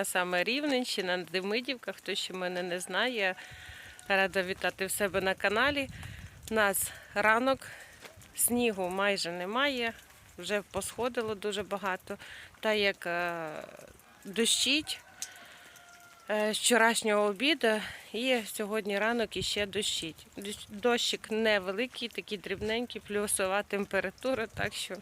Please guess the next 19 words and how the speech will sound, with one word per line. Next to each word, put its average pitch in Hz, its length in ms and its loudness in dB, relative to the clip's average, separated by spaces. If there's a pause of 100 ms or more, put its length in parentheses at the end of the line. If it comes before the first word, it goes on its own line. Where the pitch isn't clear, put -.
(720)
зими 220 400 2
як 208 360 -2 (120)
і 208 100 -4
не 214 180 -2
було. 196 460 -6 (480)
Весняне 190 720 -2
таке 190 480 -4 (2250)
повітря, 240 580 0 (300)
але 339 240 4
нічого 208 460 -2
страшного. 180 640 -4
Зараз 208 380 0
ідемо 190 340 2 (280)
ранкова 208 560 4
поранка. 294 640 2 (600)
Е, 190 340 2
до 202 160 2
нас 208 280 2
приїхала 196 760 0